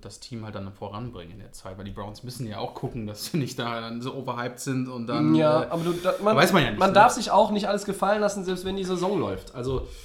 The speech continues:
Speaker 2: nur, nur weil dann der Fokus eigentlich auf deiner, ja, auf der Saison und der, der, der wichtigsten Zeit als Angestellter eines Vereins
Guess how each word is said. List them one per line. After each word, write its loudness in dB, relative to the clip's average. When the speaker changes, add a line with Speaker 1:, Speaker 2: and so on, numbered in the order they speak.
Speaker 2:
nur, 4
nur 8
weil 4
dann -2
der 0
Fokus 0
eigentlich -6
auf -6
deiner, -2
ja, -4
auf -2
der -2
Saison 0
und -2
der, -4
der, -2
der -4
wichtigsten -8
Zeit -2
als -4
Angestellter 0
eines -2
Vereins -4